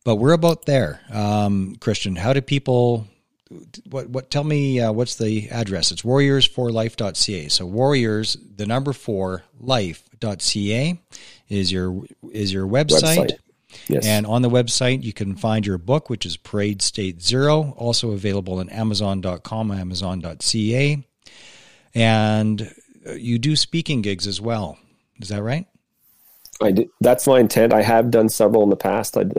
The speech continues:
Speaker 2: I did a couple at the Royal Military College of Canada. Uh, I also did one with, uh, Eight Wing in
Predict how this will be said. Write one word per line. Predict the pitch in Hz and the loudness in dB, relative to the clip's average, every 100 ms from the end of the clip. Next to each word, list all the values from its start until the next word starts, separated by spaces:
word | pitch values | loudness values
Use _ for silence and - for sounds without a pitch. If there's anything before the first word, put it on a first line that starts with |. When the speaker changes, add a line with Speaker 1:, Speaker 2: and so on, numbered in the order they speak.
| 98 | 0
Speaker 2:
I | |
did | 104 104 | 0 0
a | |
couple | 101 104 - 101 | 0 -2 0 0
at | 90 | 2
the | 101 | 2
Royal | 98 92 | 4 4
Military | 92 90 98 92 | 2 2 0 2
College | 98 90 92 - | 0 0 -2 -4
of | - | -6
Canada. | 90 92 95 98 - - - - - _ - | -2 0 0 -2 -10 -20 -20 -20 -20 _ -2
Uh, | 87 90 | 0 2
I | - | 2
also | 92 - | 0 0
did | 90 85 | 0 0
one | 90 90 | 0 2
with, | 90 92 - | 2 0 -2
uh, | 80 80 - - | -2 0 -4 0
Eight | 92 85 | 0 2
Wing | 90 87 | 2 2
in | 78 - | -2 -6